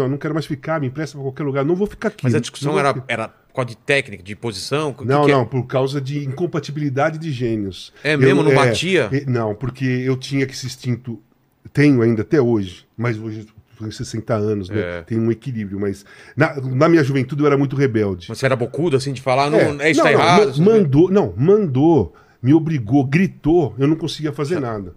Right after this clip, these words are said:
Speaker 1: Eu conseguia fazer conversando.
Speaker 2: Entendi.
Speaker 1: Gritando, não. E ele era um cara da, da velha guarda,
Speaker 2: Entendi,
Speaker 1: daquela
Speaker 2: que era
Speaker 1: coisa
Speaker 2: de
Speaker 1: autoritária e tal. E aí teve uma incompatibilidade nossa e eu fui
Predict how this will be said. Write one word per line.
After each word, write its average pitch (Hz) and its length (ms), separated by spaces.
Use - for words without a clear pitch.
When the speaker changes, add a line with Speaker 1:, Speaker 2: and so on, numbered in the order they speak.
Speaker 1:
Eu 123 100
conseguia 147 340
fazer 143 380
conversando. 160 680
Speaker 2:
Entendi. 110 320
Speaker 1:
Gritando, 175 540
não. 127 280
E 185 140
ele 220 240
era 220 100
um 254 100
cara 202 300
da, 208 360
da 185 180
velha 208 240
guarda, 170 480
Speaker 2:
Entendi, 135 220
Speaker 1:
daquela 147 140
Speaker 2:
que 139 60
era 143 120
Speaker 1:
coisa 151 160
Speaker 2:
de 156 100
Speaker 1:
autoritária 156 720
e 120 40
tal. 120 340
E 233 80
aí 220 200
teve 240 180
uma 254 100
incompatibilidade 226 920
nossa 180 500
e 277 80
eu 262 140
fui 262 340